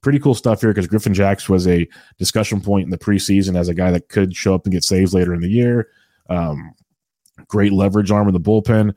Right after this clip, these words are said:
I have a lot of draft and hold shares of him, so this is great to see. Um, he's a very, very, very talented reliever that just doesn't get all the attention because Johan Duran is a beast.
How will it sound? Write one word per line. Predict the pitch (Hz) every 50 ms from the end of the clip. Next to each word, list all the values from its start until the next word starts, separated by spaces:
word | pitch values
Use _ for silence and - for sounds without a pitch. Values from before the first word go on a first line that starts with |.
| _ _ _ _
I | - 92
have | 101 104 92
a | 92
lot | 90 90 87
of | 87
draft | 95 98 95 90 -
and | 92
hold | 98 98 107 101 -
shares | - 104 101 98 104
of | 92
him, | 95 107 98 98 101 90
so | - 92
this | 87 85 90
is | 92 80
great | - 95 92 90 -
to | 90
see. | - - 98 95 92 90 87 - - - - _ _ _
Um, | - 92 90 87 85 80 80 80 76
he's | - 101 92
a | 92
very, | 85 82 98 98 95 90
very, | 87 87 85 90 98 92 90 87
very | 85 80 90 98 98 92 87
talented | - - 90 90 87 - 90 87
reliever | 90 90 90 90 90 87 92 87 - _ _ _ _ _ _ -
that | 87 87 78
just | 90 85 -
doesn't | 95 92 87 92 87
get | 92 90
all | 90 87 92
the | 90 85
attention | - - 139 139 127 - 120
because | 110 107 101 107 90 85
Johan | 90 92 87 92 90 85
Duran | 82 87 85 85 85 78
is | 82 82 -
a | 80 80 - -
beast. | 82 - - - - - -